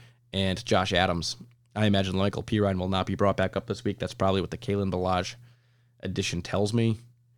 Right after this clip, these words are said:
But, you know, Kalen Ballage, he's gotta be off the team A S A P, as soon as one of these guys gets healthy. And, you know, Josh Adams, we'll see what he can contribute. He looked okay in his snaps with the Jets. He's had a few over the last couple of years, and, uh, he's always looked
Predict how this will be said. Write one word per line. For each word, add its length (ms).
But, 240
you 140
know, 200
Kalen 240
Ballage, 280
he's 160
gotta 180
be 100
off 120
the 80
team 340
A 140
S 140
A 80
P, 200
as 80
soon 180
as 80
one 140
of 40
these 120
guys 240
gets 140
healthy. 380
And, 300
you 80
know, 100
Josh 280
Adams, 440
we'll 120
see 160
what 100
he 80
can 120
contribute. 420
He 100
looked 240
okay 540
in 140
his 180
snaps 320
with 60
the 80
Jets. 260
He's 120
had 140
a 60
few 300
over 160
the 80
last 260
couple 220
of 60
years, 260
and, 260
uh, 80
he's 180
always 200
looked 200